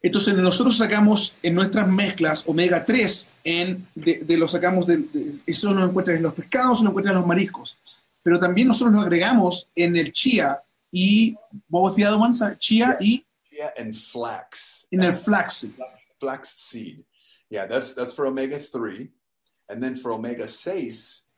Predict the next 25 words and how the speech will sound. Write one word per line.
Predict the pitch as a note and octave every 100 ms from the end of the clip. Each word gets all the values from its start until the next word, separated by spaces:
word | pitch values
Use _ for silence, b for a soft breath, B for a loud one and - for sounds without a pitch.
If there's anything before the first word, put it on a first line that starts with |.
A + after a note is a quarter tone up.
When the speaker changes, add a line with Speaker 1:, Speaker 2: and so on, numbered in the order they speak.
| _
Speaker 2:
we | G#2+
find | A2 B2+ A#2+ A#2
that | A2+ A2+ A2+
in | A2 G#2 G#2 G2+ G2+ -
a | F#2+
lot | G#2 A2+ A#2
of | G#2+ G2+ -
different, | G#2+ - G#2 G2+ - -
um, | F2+ F2 F2 F2+ F#2 B B _
like | G#2 G2+
wheat | G2+ G2+ A#2+ A#2+ A#2+ - - _ _ _
or | - G2+ G2
corn. | - - B2+ A#2 F#2 E2 D#2 _ _ _ _ F#2
um, | F#2 F2+ F2+ F2+ F2+ -
and | G2+
a |
lot | G2 G#2+
of | A2 -
other | A2 A2 G#2 G2+ G2 _
different | - G#2 G#2 -
fibers. | G2+ F#2+ D#2 - - _ _ _ _ -
Omega | C3 D3 C#3
threes | - - C#3 D3 F#3+ G3+ - _ _ _ _ _
reduce | G#2+ G#2+ - A2+ B2+ D3 D3 - - -
inflammation. | G2+ G2 - F#2+ F2+ F2 - G#2+ C3+